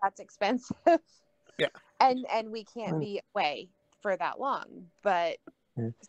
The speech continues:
Speaker 1: so
Speaker 3: I was
Speaker 1: it's
Speaker 3: like, almost, I almost was thinking about, like, doing All Out for the Labor Day weekend, but then,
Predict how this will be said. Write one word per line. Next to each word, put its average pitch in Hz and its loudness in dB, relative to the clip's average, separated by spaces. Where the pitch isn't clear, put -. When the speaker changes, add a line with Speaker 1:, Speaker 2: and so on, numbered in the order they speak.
Speaker 1:
so 226 -2
Speaker 3:
I 190 12
was 330 6
Speaker 1:
it's - 6
Speaker 3:
like, 233 6
almost, 214 8
I 170 10
almost 202 6
was 143 6
thinking 139 10
about, 110 10
like, 113 6
doing 113 4
All 107 4
Out 107 0
for - -10
the 113 0
Labor 120 4
Day 113 4
weekend, 113 0
but 117 -4
then, 123 -2